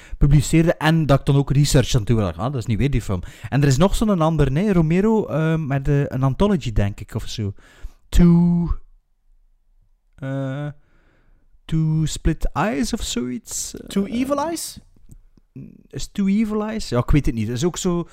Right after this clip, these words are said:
Speaker 1: ook een Eureka-release nu, dacht
Speaker 2: Ah,
Speaker 1: ik.
Speaker 2: oké.
Speaker 1: Dat,
Speaker 2: Ja,
Speaker 1: dat,
Speaker 2: Two
Speaker 1: en
Speaker 2: Evil Eyes is hier in de Benelux uitgebracht uit, eh, het label van mister Horror Presents van
Speaker 1: En
Speaker 2: Jan
Speaker 1: is dat
Speaker 2: Doensen.
Speaker 1: Romero? Is dat Romero ook?
Speaker 2: Ik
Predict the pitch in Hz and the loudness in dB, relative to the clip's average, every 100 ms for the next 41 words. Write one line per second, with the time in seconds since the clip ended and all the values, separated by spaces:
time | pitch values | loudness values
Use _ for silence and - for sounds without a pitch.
0 | - - - 214 190 160 143 160 147 120 | -18 -6 -4 0 0 0 0 0 -2 -2
1 | 110 113 - 110 98 113 101 415 508 320 | -4 -6 -4 -2 -2 -2 -2 -4 -4 -4
2 | - 131 - 143 - 202 214 226 139 139 | -4 -6 -4 -6 -4 -6 -4 -4 -2 -2
3 | 226 - 202 190 202 208 190 180 180 180 | -4 -4 -8 -6 -6 -6 -6 -6 -6 -8
4 | 208 196 196 180 185 180 175 175 170 165 | -8 -10 -10 -8 -8 -8 -6 -6 -6 -6
5 | 160 156 143 151 165 160 147 151 147 160 | -4 -4 -8 -6 -6 -6 -6 -4 -4 -6
6 | - 135 127 143 131 - 120 127 - 135 | -8 -8 -6 -6 -6 -10 -10 -10 -8 -4
7 | 147 147 156 151 - 151 165 202 254 - | 0 2 2 2 0 -2 0 0 -2 -6
8 | 165 170 170 190 247 247 269 - - | -6 -4 -4 -4 -6 -6 -10 -14 -20